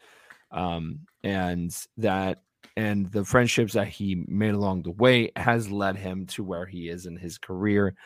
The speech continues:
I honestly think he would crush it. I think people would love it. Uh, and we don't know if he's gonna make a cameo in, in this film. If he does, I would be blown away. Uh, uh, we also know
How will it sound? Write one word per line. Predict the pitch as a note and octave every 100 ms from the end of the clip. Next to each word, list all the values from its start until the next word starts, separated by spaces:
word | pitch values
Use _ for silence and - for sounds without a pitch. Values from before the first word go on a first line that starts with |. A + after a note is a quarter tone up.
| - _
I | - G#2+
honestly | G#2+ G#2 - G#2
think | - F#2 F#2
he | G#2
would | D#2+ -
crush | - C3 B2
it. | B2+ - -
I |
think | - D#2
people | - F#2+ E2+ E2+
would | E2 F2+
love | G2+ A#2+ A#2+
it. | B2+ - _ _ _ _ _
Uh, | - F#2 F2 E2+ E2 - _ _ _ _ _ _ _ - _
and | A2+ A2+ A2+ A2+ - -
we | C3
don't | C#3
know | C3+
if | A#2+
he's | B2+ G#2+
gonna | B2 G#2+
make | G#2 A2+
a | F#2
cameo | - A2 A2 A2 A2
in, | -
in | G#2+ G#2+
this | G#2 -
film. | - G#2 G2+
If | -
he |
does, | F2+ G#2+ G#2+ F#2
I | F#2+
would | F#2+
be | E2+
blown | E2 E2+ D2+
away. | D#2+ G2+ A#2 A2+ - _ _ _ _
Uh, | - F2 D#2 D2 A#1+ G1+ _ _
uh, | - - _ _
we | - A#2+ B2
also | A2+ A2+ A2 G#2+ G#2 F2+
know | G#2 G#2 G2+ G2 F#2+